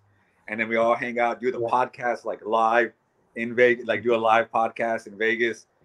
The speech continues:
Speaker 1: you know, at the All Elite show."
Speaker 2: Oh,
Speaker 1: Like,
Speaker 2: yeah.
Speaker 1: that would be, that would be, le-, that's, like, that would be, like, the top tier thing that I'd wanna do, man. Just, and just hang out, all of us, you know, live in person.
Speaker 2: I do wanna, uh, we do an interesting fact of the night.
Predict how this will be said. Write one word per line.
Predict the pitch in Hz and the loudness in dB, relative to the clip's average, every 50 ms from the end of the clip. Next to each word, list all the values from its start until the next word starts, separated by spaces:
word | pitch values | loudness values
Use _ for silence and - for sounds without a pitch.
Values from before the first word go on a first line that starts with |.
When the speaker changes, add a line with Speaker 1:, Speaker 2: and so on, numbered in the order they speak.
| - 90 - _ | -20 -20 -20 _
Speaker 1:
you | 113 110 107 | -10 -8 -6
know, | 107 107 104 110 - | -6 -6 -6 -6 -6
at | 117 113 - | -6 -6 -4
the | |
All | 101 107 117 127 127 | -2 0 2 2 2
Elite | 120 113 117 120 117 | 2 0 -2 -4 0
show." | 127 127 123 120 | 2 4 4 6
Speaker 2:
Oh, | |
Speaker 1:
Like, | 117 117 120 120 | 6 4 4 4
Speaker 2:
yeah. | 175 180 | 2 0
Speaker 1:
that | - - | -2 -4
would | 139 139 | -10 -10
be, | 135 139 139 131 123 - | -8 -6 -6 -6 -6 0
that | 127 143 156 | 2 2 2
would | 156 151 143 | 2 0 -4
be, | 160 151 | -6 -4
le-, | 131 127 135 - 120 - - | -2 -2 -2 -4 -4 -6 -6
that's, | 127 139 - - - - | -6 -6 -6 -6 -4 -2
like, | 147 127 110 - - - _ _ _ _ _ | 0 0 -2 -4 -10 -20 _ _ _ _ _
that | - 135 | 0 0
would | 151 143 | 0 0
be, | 143 143 | 0 0
like, | 135 123 117 | 0 0 -2
the | - _ - | -4 _ -4
top | - 120 117 - | -2 -2 -2 -2
tier | - 131 123 120 | -2 -2 -2 -2
thing | 123 113 107 | -2 -4 -4
that | 107 107 | -2 -2
I'd | 107 107 107 107 | -2 -2 -2 -2
wanna | 107 107 107 104 101 | -2 -2 -2 -2 -4
do, | 98 104 98 98 | -6 -8 -8 -6
man. | 98 98 98 95 | -6 -8 -8 -10
Just, | 104 98 - _ _ _ _ _ | -12 -20 -20 _ _ _ _ _
and | - 117 117 | -6 -6 -4
just | 117 110 - | -6 0 2
hang | 143 135 127 123 | 4 4 6 6
out, | 127 123 117 110 - _ _ _ _ - | 6 6 6 4 0 _ _ _ _ -2
all | - 131 131 | 0 2 2
of | 120 110 107 | 2 0 -2
us, | 101 95 - - _ _ _ - | -4 -6 -6 -10 _ _ _ -14
you | 110 104 | -10 -8
know, | 101 104 101 95 90 _ | -6 -6 -8 -8 -10 _
live | - 113 117 120 123 117 | -6 0 2 2 2 2
in | 123 120 104 | 0 -6 -8
person. | - 123 113 110 - - 104 101 101 _ _ _ _ _ _ _ _ _ _ _ _ _ _ _ _ _ _ _ _ _ _ _ _ _ - | -4 -4 -4 -4 -4 -8 -16 -20 -20 _ _ _ _ _ _ _ _ _ _ _ _ _ _ _ _ _ _ _ _ _ _ _ _ _ -6
Speaker 2:
I | 131 127 | -2 2
do | 135 185 | 4 6
wanna, | 180 180 165 151 | 6 8 8 6
uh, | 135 120 120 120 120 117 113 110 | 6 4 4 2 2 2 0 -2
we | 113 117 | -4 -4
do | - - 139 | -2 0 0
an | 123 | 0
interesting | 123 131 135 135 127 131 - 131 117 | 0 2 4 4 4 4 0 -6 -6
fact | - - 123 120 - 131 | -2 -2 -2 0 0 -2
of | 117 113 | -6 -6
the | - | -6
night. | 117 117 123 120 117 - | -4 -2 -2 -2 -4 -6